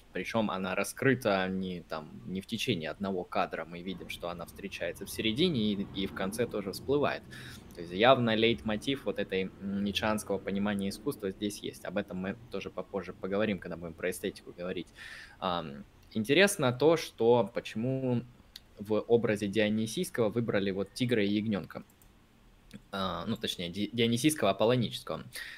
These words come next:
А, что мы, и, на мой взгляд, это очень удачно, потому что, когда мы видим тигра,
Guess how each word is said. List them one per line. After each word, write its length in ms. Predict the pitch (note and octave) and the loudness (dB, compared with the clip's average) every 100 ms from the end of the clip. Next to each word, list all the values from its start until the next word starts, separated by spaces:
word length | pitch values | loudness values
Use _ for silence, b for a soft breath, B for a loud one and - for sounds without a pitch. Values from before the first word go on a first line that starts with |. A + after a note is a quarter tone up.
| B | B
А, 220 | F2 D2+ - | -10 -8 0
что 220 | - G3+ | 6 6
мы, 520 | A#2+ C3+ C3 A2+ D#2+ - | 6 2 2 0 -4 2
и, 280 | B2 A#2+ A2 | 6 6 6
на 80 | A2 | 6
мой 100 | C#3 | 6
взгляд, 260 | B2+ B2+ A#2 | 8 8 8
это 140 | G#2 | 6
очень 240 | G#2 G#2 G#2+ | 4 4 2
удачно, 540 | A2+ G#2+ - - B1 - | 4 4 4 -4 -10 -6
потому 240 | - F#2 | -4 -4
что, 360 | F#2+ - F2 F2 - - - | -4 -2 -2 -2 -10 -20 -8
когда 220 | - G#2 C3+ | -2 4 4
мы 100 | C3 | 6
видим 300 | C3 B2 A#2 | 6 6 2
тигра, 560 | - A3 D#3 F3+ - | 2 4 4 4 0